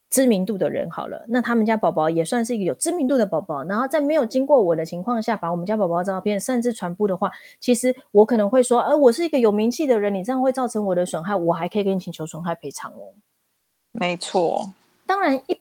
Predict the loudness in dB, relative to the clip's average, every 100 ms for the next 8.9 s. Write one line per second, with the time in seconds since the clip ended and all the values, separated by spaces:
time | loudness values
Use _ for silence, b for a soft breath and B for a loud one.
0 | _ -2 2 4 4 4 0 -2 -4 -4
1 | -2 -2 -2 -4 -2 -2 -2 -4 -4 -8
2 | -6 -6 -4 -2 0 2 0 2 4 4
3 | 4 2 2 0 -2 -2 0 0 0 -2
4 | -2 -2 -2 -8 -8 _ -2 0 0 -2
5 | -2 -4 -2 -6 -6 -8 -10 B B _
6 | 2 2 -2 2 2 2 -2 b b 2
7 | 4 6 4 4 2 2 -2 -2 -2 -2
8 | -2 0 0 0 -2 -4 -2 -2